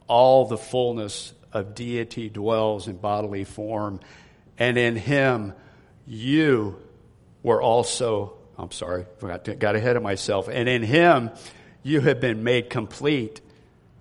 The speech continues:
and he is the head over all rule and authority." So Paul is continuing from verse eight here, his polemic thrust, to make it very plain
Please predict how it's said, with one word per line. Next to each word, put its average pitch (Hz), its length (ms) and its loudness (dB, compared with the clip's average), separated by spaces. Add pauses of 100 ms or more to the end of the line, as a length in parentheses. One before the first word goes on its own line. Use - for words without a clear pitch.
(260)
and 113 180 -2
he 120 220 -2
is 113 180 -4
the 107 140 -6
head 107 540 0 (360)
over 104 280 -6
all 107 400 2
rule 104 480 -6 (180)
and 92 160 -8
authority." 101 520 -6 (2250)
So - 160 0
Paul 139 880 6
is 110 200 -6
continuing 131 800 -4
from 131 540 2
verse 123 460 0
eight 127 280 0
here, 107 360 -2
his 104 340 -2
polemic 123 720 -6
thrust, 123 600 0
to 120 160 -2
make 120 260 -2
it 127 100 -10
very 131 360 0
plain 139 720 -4